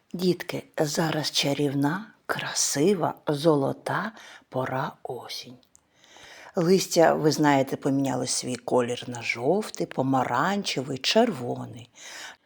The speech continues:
Тому я пропоную сьогодні на занятті намалювати сукню з листя для красуні осені.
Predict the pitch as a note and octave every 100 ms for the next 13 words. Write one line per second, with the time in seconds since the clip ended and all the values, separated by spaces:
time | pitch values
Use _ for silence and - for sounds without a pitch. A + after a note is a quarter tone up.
0 | _ _ - - D3 E3 D#3+ D3+ D3 -
1 | C3+ C#3 C#3 C3+ - D3 C3+ C#3 C#3 C3+
2 | C3 C3 B2+ C#3 C#4+ C#4+ - - C3+ C3
3 | C3 C3 A#2+ B2+ B2 C3 - - C3+ -
4 | C3 - B2 D#3+ C4+ - B2 - C3+ C3
5 | - A2 - A3+ D#4+ G#3+ - - C3 B2+
6 | - C3 C3